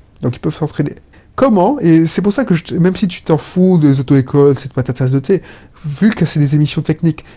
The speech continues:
c'est-à-dire que c'est des émissions de marketing, comment toi, si t'étais marketeur, tu, surtout web marketeur, comment tu aurais pu conseiller ? C'est ça que je t'apprends. Tu, je te fais,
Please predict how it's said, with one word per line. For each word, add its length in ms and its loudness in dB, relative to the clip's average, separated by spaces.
c'est-à-dire 260 -2
que 60 -14
c'est 120 -8
des 80 2
émissions 480 0
de 80 2
marketing, 640 0
comment 300 2
toi, 280 0
si 140 -6
t'étais 260 -2
marketeur, 600 -4
tu, 240 -12
surtout 420 -4
web 240 4
marketeur, 540 -2
comment 240 0
tu 160 -2
aurais 100 4
pu 120 -6
conseiller ? 580 0
C'est 140 -8
ça 140 0
que 60 -14
je 40 -8
t'apprends. 320 0
Tu, 240 0
je 120 0
te 240 0
fais, 320 2